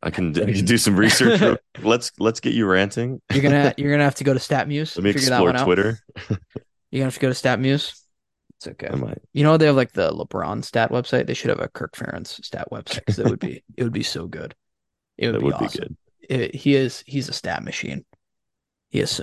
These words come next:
Speaker 2: he has so many good ones. Uh, is that, is, are you good with Auburn? How are we feeling?
Speaker 1: I
Speaker 2: Are we,
Speaker 1: mean
Speaker 2: we still on the path to the bowl game?
Speaker 1: Yeah, the path is there. Um, I just want an S E C win, Grant.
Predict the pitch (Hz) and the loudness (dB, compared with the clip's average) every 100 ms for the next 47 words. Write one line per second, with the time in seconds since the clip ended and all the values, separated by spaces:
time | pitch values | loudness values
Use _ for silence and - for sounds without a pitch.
0 | - 156 - - - 50 - - - - | -8 -8 -6 -6 -8 -8 -10 -10 -10 -12
1 | - 139 139 135 _ _ _ _ _ - | -6 -2 -2 -2 _ _ _ _ _ -4
2 | - 147 156 - - 143 139 147 147 143 | 2 4 4 2 -2 2 4 4 6 4
3 | 139 135 135 139 - _ _ _ _ _ | 6 4 4 0 -6 _ _ _ _ _
4 | _ _ _ _ _ _ _ _ - 254 | _ _ _ _ _ _ _ _ 2 4
5 | 311 254 143 - 190 160 151 180 - 185 | 6 4 2 2 4 6 6 4 4 6
6 | 190 185 185 190 - 156 160 165 185 196 | 6 4 4 2 2 2 2 0 -2 -6
7 | _ _ _ _ _ _ _ _ _ _ | _ _ _ _ _ _ _ _ _ _
8 | _ _ _ _ _ _ _ _ 127 139 | _ _ _ _ _ _ _ _ 2 2
9 | 139 131 143 78 62 64 69 85 - _ | 2 0 2 0 2 2 0 -2 -16 _
10 | - 80 76 71 - _ - 95 147 147 | 0 2 2 0 -6 _ 0 2 4 2
11 | 110 113 113 104 113 107 - 117 127 98 | 0 0 2 0 -2 -6 -2 0 0 -2
12 | 57 65 85 | -4 -4 -6